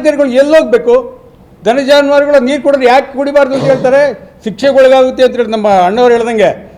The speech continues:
ಯಾಕೆ ಕುಡಿದು ಸತ್ತೋದ್ರೆ ಸರ್ಕಾರದ ಮೇಲೆ ಕೆಟ್ಟ ಹೆಸರು ಬರುತ್ತೆ ಅಂತ ನಾವು ದನ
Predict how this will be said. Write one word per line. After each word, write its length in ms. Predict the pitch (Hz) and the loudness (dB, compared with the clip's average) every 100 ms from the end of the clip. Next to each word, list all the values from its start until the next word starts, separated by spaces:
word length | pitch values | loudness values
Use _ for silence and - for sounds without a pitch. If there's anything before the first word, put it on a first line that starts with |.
| - - | -20 -6
ಯಾಕೆ 560 | 185 247 - 240 269 269 | -2 0 2 2 2 0
ಕುಡಿದು 280 | 247 277 | -4 -4
ಸತ್ತೋದ್ರೆ 560 | 214 233 233 269 254 254 | -2 -2 0 0 2 0
ಸರ್ಕಾರದ 440 | 214 277 254 254 | 0 -2 0 0
ಮೇಲೆ 160 | 247 233 | -2 -6
ಕೆಟ್ಟ 260 | 214 190 247 | -6 -4 -6
ಹೆಸರು 200 | 185 226 | -4 -4
ಬರುತ್ತೆ 300 | 202 190 196 | -4 -4 -6
ಅಂತ 160 | 170 | -6
ನಾವು 460 | 156 - - 247 220 | -8 -10 -8 -6 -2
ದನ 140 | 247 | -2